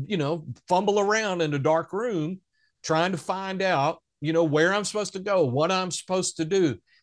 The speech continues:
And, you know, if there's one thing that I have, over the years, in talking to Christians, uh, I believe m-, most believers struggle with answering the question, "What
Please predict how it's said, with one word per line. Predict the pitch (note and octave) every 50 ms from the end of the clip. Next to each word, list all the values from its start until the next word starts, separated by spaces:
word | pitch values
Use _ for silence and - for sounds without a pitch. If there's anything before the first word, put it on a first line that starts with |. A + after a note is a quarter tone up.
| _ _ _ - -
And, | D#3 E3+ E3+
you | G3
know, | A3 G#3+ F#3+
if | F3 -
there's | - D#3+ D3+ - B2
one | C#3+ E3 G3+ A#3 B3+ C4+ B3+
thing | - B3+ B3 G#3+ D#3+ D3+ E3 E3 D3
that | D3+ C#3
I | D3 D3+ D#3+ E3 D#3+
have, | D3+ C#3+ C#3+ C3+ B2+ - -
over | D3+ E3 F#3 F#3 A3
the | A3+ B3 A#3
years, | A3 G#3+ F#3 D#3 D3 B2+ C3 C#3 D3 D3 - - _ -
in | C#3 C#3+ B2+
talking | - E3 D3+ D#3+ D#3+ E3 G#3 G3+ G#3
to | F#3 A#3+ G3
Christians, | - - A#3 - - - - C#3+ B2+ A#2+ C3+ C#3 - - _ _ _ _ _ _ _ _ _ _ _ _ _ _ _ _ _ _ _ _ _ _ _ _ - _ _ _ _ _ _ _ _ _ -
uh, | - D3 D#3 D#3+ D#3 D3 C#3+ - _ _ _ _ _ _ _ _ _ _ _ _ _ _ _ _ _ -
I | C#3 D3+ F#3
believe | G#3 A3+ A3 G#3+ G3+ F#3+ F#3 D3 C3
m-, | D3 D#3 _ - C#3 - -
most | C3+ C3 C3+ D3 D#3 D#3+ F3+ G#3 A#3 C4 C#4+ - - - -
believers | F3 A3 A3+ G#3+ G#3 G3+ F3+ C#3+ C3+ A#2 B2+ B2 C3 C3 C3 - - _ _ _ _
struggle | - - - - - - - G#3+ G#3+ G3 F3+ D3+ B2 B2+ B2 B2 B2 B2 B2 _ _ _ _ _ _ _ _ _ _ _ _
with | - B2 D3+ D#3+ C#3+ - - _ -
answering | E3 F3 G3 G3+ G3 - - F#3+ F#3+ F#3 F3+ F3
the | E3+
question, | E3 E3+ - F#3 E3+ D3+ - - - - G#2+ F2 F2+ _ _ _ _ _
"What | - A2 A#2 C#3+ E3 E3+ F3 F#3 G3 G3+